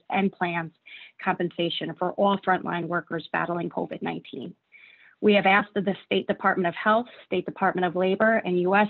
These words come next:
Department of Health and Human Services to consider funding increases for home care, hospice, and plans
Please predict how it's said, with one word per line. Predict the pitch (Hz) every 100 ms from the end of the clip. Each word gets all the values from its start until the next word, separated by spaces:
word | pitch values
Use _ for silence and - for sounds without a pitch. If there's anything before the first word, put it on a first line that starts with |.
| -
Department | - 208 196 196
of | 185
Health | - 185 190
and | 180
Human | 180 170 -
Services | 190 202 -
to | 196 _ -
consider | 196 202 208 220 208
funding | 190 185
increases | 180 170 190 180 170 170 -
for | 180
home | 165 190 180
care, | 185 180
hospice, | - 170 - 175 165 _ - - - -
and | 196 208
plans | - 180 175 160